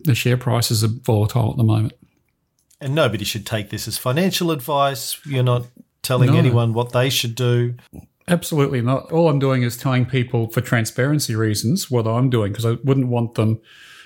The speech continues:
Speaker 1: to think that I was somehow trying to front run the market here, <laughs> uh, which I'm not trying to do. In fact, it probably, it'll probably cost me waiting for twenty-four hours while the, while the stock journal goes out while I wait to sell.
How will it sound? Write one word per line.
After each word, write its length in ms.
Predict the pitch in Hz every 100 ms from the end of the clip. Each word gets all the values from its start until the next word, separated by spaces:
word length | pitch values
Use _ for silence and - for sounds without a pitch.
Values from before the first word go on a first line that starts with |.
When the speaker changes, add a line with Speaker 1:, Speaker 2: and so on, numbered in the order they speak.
| _
Speaker 1:
to 80 | -
think 300 | 107 127 127
that 140 | 127 113
I 60 | 113
was 180 | 110
somehow 320 | - 117 110 107
trying 260 | - 107
to 80 | 104
front 260 | - 117 139
run 180 | 113 104
the 80 |
market 380 | 101 101 117 123
here, 300 | 107 107 113 - _ - -
<laughs> 440 | - - 120 - 110
uh, 200 | 104 104
which 200 | 113 117
I'm 100 | 101
not 180 | 104
trying 240 | - 110 101
to 80 | 104
do. 120 | 101
In 160 | 117
fact, 200 | 123 151
it 100 | 151
probably, 220 | - 208 127
it'll 120 | 127
probably 260 | 214 151
cost 300 | 113 123 120
me 100 | 147
waiting 300 | 117 113 107
for 100 | 107
twenty-four 540 | 110 - 107 107 110 107
hours 320 | 107 113 -
while 160 | 113 107
the, 180 | 110 110 _ _ _ - - - - _ _
while 200 | 135 113
the 60 | 110
stock 280 | - 131 -
journal 280 | 131 110 104
goes 300 | 107 101 101
out 180 | 104 123
while 160 | 110
I 60 | 104
wait 240 | 107 -
to 100 | -
sell. 340 | - 147 131